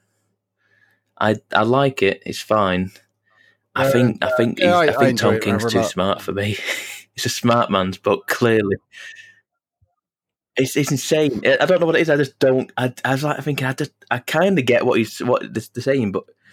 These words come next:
Speaker 1: and everyone's raving about it, and I kinda go,
Speaker 2: Oh, that was
Speaker 1: "Yeah, it's
Speaker 2: superb
Speaker 1: all
Speaker 2: as
Speaker 1: right."
Speaker 2: well.
Speaker 1: Similar to O-,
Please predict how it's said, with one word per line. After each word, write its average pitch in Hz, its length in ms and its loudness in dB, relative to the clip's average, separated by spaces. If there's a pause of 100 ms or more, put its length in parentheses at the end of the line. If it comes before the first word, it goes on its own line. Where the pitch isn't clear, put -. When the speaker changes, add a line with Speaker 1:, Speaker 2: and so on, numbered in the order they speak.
(520)
Speaker 1:
and 117 80 2
everyone's 139 320 2
raving 131 380 2
about 95 140 0
it, 98 60 -8
and 101 80 -2
I 131 120 0
kinda 120 180 -2
go, 98 260 -2
Speaker 2:
Oh, 135 120 2
that 139 120 0
was 113 120 -8
Speaker 1:
"Yeah, 185 80 -4
it's - 80 -6
Speaker 2:
superb - 160 -2
Speaker 1:
all 95 160 2
Speaker 2:
as 92 120 -2
Speaker 1:
right." - 40 -4 (100)
Speaker 2:
well. 92 160 -12 (220)
Speaker 1:
Similar 160 300 0
to 110 440 0
O-, 107 140 2